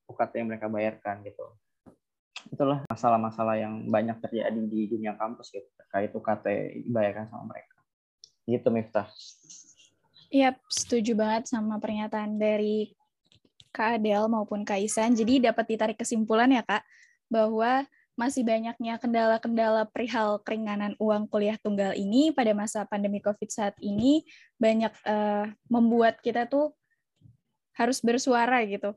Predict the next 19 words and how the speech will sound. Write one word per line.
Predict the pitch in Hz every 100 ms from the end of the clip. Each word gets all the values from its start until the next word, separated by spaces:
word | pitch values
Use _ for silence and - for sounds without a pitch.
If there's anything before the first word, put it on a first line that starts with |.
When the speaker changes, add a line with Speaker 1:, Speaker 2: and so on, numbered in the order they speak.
| _ _ _ - _
Speaker 2:
Jadi, | 226 226 254
dan | 240 233
masih | 226 254
banyak, | 220 220 277 - -
eh, | 220 226
suara-suara | 226 220 226 233 220 226
dari | 220 214 220 220
mahasiswa | 220 240 240 254 247
juga | 226 214
yang | 208 208
belum | 214 214
didengar | 220 233 269 208
mengenai | 214 214 208 214
permasalahan | 247 226 214 220 208 214 233
uang | - 220 214 214
kuliah | 214 214 208 -
tunggal | 214 208 214 214
pada | 208 208
saat | 208 190